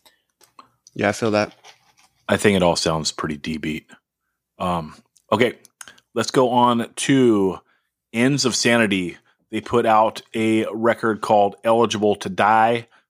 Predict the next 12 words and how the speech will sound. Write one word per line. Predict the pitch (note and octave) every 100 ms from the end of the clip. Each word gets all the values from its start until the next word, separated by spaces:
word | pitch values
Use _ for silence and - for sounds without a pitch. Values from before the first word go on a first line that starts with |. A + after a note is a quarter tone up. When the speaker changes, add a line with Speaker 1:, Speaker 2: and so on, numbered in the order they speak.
| _
Speaker 2:
May | G2+ G#2 A2
thirty-first, | - A2+ G#2+ - A#2+ A#2+ A2+ - -
out | G#2 G#2+
on | G2 F2 -
Days | G#2 A2 A2+ A#2 G#2+
Records. | G#2+ A2 A2 A2+ G#2+ G#2 -
It's, | G#2+ G2
uh, | G#2+ G2
digitally | F#2+ A2+ G#2+ A2+
out | G#2+ G#2
right | G#2
now. | G#2 G#2+ G#2 G#2